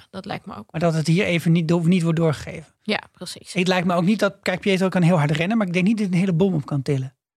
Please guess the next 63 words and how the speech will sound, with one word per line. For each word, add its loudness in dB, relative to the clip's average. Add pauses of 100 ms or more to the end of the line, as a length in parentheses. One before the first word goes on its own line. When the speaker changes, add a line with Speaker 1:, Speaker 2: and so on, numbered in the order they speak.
Speaker 1:
Eh, -6
nee. -4 (100)
Speaker 2:
Het -10
zag 0
er -2
vrij, 0
eh, 0
flink 0
uit. -2 (160)
Speaker 1:
Ja. -8 (340)
Speaker 2:
Ik, -4
ik 0
zou 0
wel, 0
wel 0
weglopen, 0
denk -4
ik. -14 (100)
Speaker 1:
Nou, -4
dat -8
deed 0
hij -4
ook -4
toch -6
eerst. -14
Speaker 2:
Ja. 2 (120)
<laughs> -2 (240)
Speaker 1:
Maar -6
ook -8
als, -6
ja, -4
maar -4
misschien -12
heeft -8
hij -12
dan -4
nog -4
niet -2
echt -14
zijn -10
krachten -12
goed -18
ontdekt -6
of -18
zo. -12
Dat -10
hij -20
nog -8
Speaker 2:
Nee. -4
Speaker 1:
niet -8
weet -2
dat -6
hij -12
ook -10
Wanda 0
mee 0
kan -4
nemen 0
om -2
heel -2
hard -4
te -14
rennen. -8